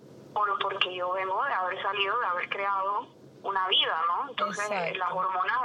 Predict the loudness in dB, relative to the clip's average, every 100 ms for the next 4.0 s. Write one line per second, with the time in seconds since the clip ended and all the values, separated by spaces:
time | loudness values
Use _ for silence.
0 | -2 -2 0 2 0 -2 -8 -20 -20 -20
1 | -4 -2 0 0 0 0 0 0 -4 -4
2 | -6 -2 -2 0 0 0 0 -2 -8 -18
3 | -20 -10 -4 -2 -2 -2 -2 -2 -2 -2